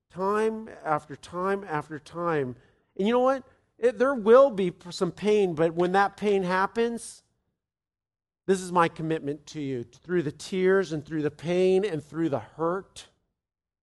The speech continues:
I'm gonna be there with you. He goes on to say, "Sing together," and you're like, "Well, what's singing together have to do with discipleship?" Well, you know what?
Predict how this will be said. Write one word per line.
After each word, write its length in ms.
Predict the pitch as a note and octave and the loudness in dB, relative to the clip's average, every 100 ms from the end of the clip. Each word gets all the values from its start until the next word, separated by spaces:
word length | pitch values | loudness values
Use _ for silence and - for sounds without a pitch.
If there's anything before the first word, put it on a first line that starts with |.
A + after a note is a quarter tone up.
| _ _ _ _ _ _ _ _ _ - | _ _ _ _ _ _ _ _ _ -10
I'm 80 | B3 | -6
gonna 120 | G#3 | -4
be 200 | D#3+ F3+ | -4 -4
there 200 | A#2+ F#2+ | -6 -10
with 200 | F2+ F2 _ | -14 -20 _
you. 140 | _ _ _ _ _ _ _ _ _ _ _ _ _ _ _ _ _ _ _ _ _ _ _ _ _ _ _ _ _ _ _ _ _ _ _ _ _ _ _ G#3+ | _ _ _ _ _ _ _ _ _ _ _ _ _ _ _ _ _ _ _ _ _ _ _ _ _ _ _ _ _ _ _ _ _ _ _ _ _ _ _ 2
He 60 | |
goes 240 | F#3+ A3 F#3 | 8 8 10
on 280 | G3 G3+ F#3+ | 8 8 6
to 80 | |
say, 340 | F3 F#3 F3 D#3+ | 0 2 2 2
"Sing 500 | - - F#3+ F#3+ E3+ | -4 0 2 2 0
together," 580 | D3 D3+ D3+ D3+ D3+ D3+ | 2 6 6 6 4 4
and 140 | D3+ | 2
you're 140 | E3 | 2
like, 220 | D#3+ D#3 D#3 | 2 2 2
"Well, 200 | D#3+ E3 | 0 2
what's 200 | G3+ - | 0 -2
singing 440 | - F#3+ F3+ D#3+ | -2 0 0 0
together 380 | C#3+ D3+ D3 D3 | 2 2 2 2
have 240 | D3 D3 | 0 -2
to 60 | C#3+ | -8
do 220 | B2 D3 | -6 -4
with 160 | C#3+ C#3+ | -4 -6
discipleship?" 920 | B2+ - C#3+ C#3+ C3+ - C#3 C3 C3 | -10 -2 0 0 -6 -8 -6 -6 -2
Well, 100 | D#3+ | -2
you 140 | F#3 | 0
know 100 | G#3 | 0
what? 300 | G3 F#3+ G3 | 2 0 -2